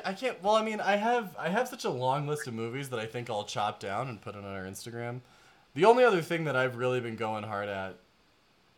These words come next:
in, in my limited quarantine, 'cause I am still technically essential, uh, is Top Chef. I re-, I've been just banging those out left and right.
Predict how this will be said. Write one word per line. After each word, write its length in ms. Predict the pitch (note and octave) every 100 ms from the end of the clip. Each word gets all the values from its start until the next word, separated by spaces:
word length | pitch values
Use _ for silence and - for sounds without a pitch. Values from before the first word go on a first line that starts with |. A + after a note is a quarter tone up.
| _ -
in, 400 | B2 A#2 A2 F#2+
in 180 | B2 B2
my 200 | A2+ G#2
limited 460 | G#2 B2+ C3+ A#2+ G#2+
quarantine, 540 | - G2+ G2+ - G#2
'cause 180 | G#2 G2
I 100 | F#2+
am 200 | F#2 F#2+
still 480 | - - G2 F#2 G2 - _
technically 440 | - F#2+ G2 - F#2
essential, 640 | F2+ F#2+ F#2 F2+ F2+ F#2 _ - F#2 - _ _ _ -
uh, 380 | C3 A#2+ G2+ F#2+ F#2+ G2 -
is 300 | B2 A#2+ A#2+
Top 320 | - C3+ A2
Chef. 320 | - F#2 E2 - _ _ _ _ _ _ _
I 80 | B2
re-, 260 | C3 B2 B2+
I've 240 | B2+ B2+
been 400 | B2 A2+ G#2+ G#2 - C3 -
just 320 | A#2+ - - - _ - _ _ _ _ - A2+
banging 300 | C#3+ C3+ B2+
those 260 | A#2 A2
out 360 | A2 G2+ G2 F#2+ - _ _ A3+ -
left 260 | A2 A2 -
and 80 | G2+
right. 300 | F#2+ F2+